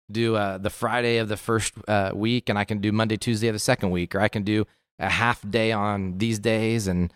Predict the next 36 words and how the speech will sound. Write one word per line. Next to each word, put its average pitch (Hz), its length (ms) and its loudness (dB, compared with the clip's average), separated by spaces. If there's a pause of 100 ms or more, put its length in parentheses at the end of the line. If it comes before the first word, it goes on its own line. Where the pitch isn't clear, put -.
(260)
you 107 100 0
know, 98 120 2
the 95 120 0
afternoons 110 500 0
on 101 100 -2
this 110 160 -2
day." 92 220 -2
So 104 160 0
it's - 120 0
so 135 380 2
flexible, 104 640 -2
and 95 80 2
it 95 60 0
allows 98 360 0
us 104 220 0
to 107 100 -2
then 101 280 2 (420)
kind 110 160 -2
of 98 40 -6
play 113 140 0
that 104 140 0
chess 120 260 0
game 107 260 0
of 95 140 0
getting 104 240 0
everybody 107 380 0
in 104 40 -2
the 104 80 0
right 104 220 0
spot, 113 500 -2
but 98 140 2
it 98 120 0
allows, 104 520 -2 (380)
uh, 104 320 2
people 117 400 0
to 95 360 2